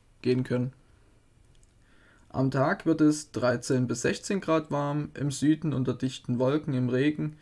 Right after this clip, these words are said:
nur neun bis zwölf. In der Nacht zum Dienstag wird es in der Mitte des Landes frische null bis vier Grad kalt. Örtlich kann in Bodennähe auch Bodenfrost entstehen, bis minus drei Grad sind möglich.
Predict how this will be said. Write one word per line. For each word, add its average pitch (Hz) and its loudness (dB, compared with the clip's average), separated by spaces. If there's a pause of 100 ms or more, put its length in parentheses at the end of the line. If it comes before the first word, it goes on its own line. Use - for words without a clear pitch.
(380)
nur 131 2
neun 123 0
bis 131 -2
zwölf. 123 -2 (560)
In 127 0
der 127 2
Nacht 196 -2
zum 170 2
Dienstag 175 -2
wird 143 -2
es 147 -6
in 143 -4
der 139 -2
Mitte 170 0
des 147 -4
Landes 139 -4 (340)
frische 151 0
null 147 6
bis 156 2
vier 131 0
Grad - -6 (120)
kalt. - -2 (920)
Örtlich 156 0
kann 131 0 (180)
in 131 0
Bodennähe 139 2
auch 120 -2
Bodenfrost 147 0
entstehen, 131 0 (320)
bis 135 -2
minus 160 2
drei 127 2
Grad 127 -2
sind 120 -2
möglich. 123 -4